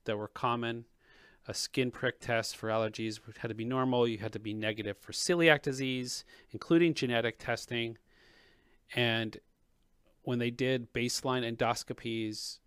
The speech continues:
um, if you had significant interepithelial lymphocytes, meaning there was, like, immune reactivity in the baseline endoscopy, you were excluded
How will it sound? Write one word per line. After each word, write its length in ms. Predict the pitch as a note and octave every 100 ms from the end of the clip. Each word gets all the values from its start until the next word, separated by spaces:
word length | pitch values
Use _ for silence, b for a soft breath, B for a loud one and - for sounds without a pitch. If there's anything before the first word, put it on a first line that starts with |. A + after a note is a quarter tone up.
| _ -
um, 360 | - A2+ G#2+ G2+ -
if 160 | - B2
you 80 |
had 420 | G#2 B2 A2 A2 - _ _ _ _ -
significant 1300 | - - - C3 A#2+ A#2+ - B2+ A#2+ A#2 G#2 - - _ b b b b b _
interepithelial 1040 | - C3 - B2 A#2 A#2+ - A#2 A2+ G#2+ G#2+
lymphocytes, 800 | A#2 - C#3+ - D3 D3 C3+ -
meaning 280 | A2+ A2
there 120 | G#2+ G#2
was, 180 | G#2+
like, 160 | G#2 G#2
immune 480 | G#2+ A2 G#2+ A2+ A#2+
reactivity 840 | A#2+ A#2 - B2 A#2 A2+ A2 G#2+ - _ _
in 340 | - A#2 G#2+ G2+ _ _ _ _ _ _ -
the 120 | A2 -
baseline 560 | A#2 A#2+ - C#3 C3+
endoscopy, 540 | C3 C3 C3 - - B2
you 140 | A#2
were 100 | A2+
excluded 720 | A2 - - A#2+ A2 G#2+ G#2